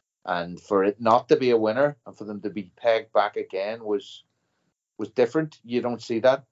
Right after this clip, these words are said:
very often. It's a collector's item, so we can, we can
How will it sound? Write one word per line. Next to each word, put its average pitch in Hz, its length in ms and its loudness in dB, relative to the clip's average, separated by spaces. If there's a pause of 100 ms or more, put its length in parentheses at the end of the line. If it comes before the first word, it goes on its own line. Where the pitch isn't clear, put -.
(540)
very 120 240 4
often. 123 400 -2 (160)
It's 98 260 -10
a 110 60 -8
collector's 113 540 -4
item, 131 340 -4
so 101 380 -2 (1800)
we 123 180 0
can, 117 460 2 (420)
we 117 120 -4
can 110 600 0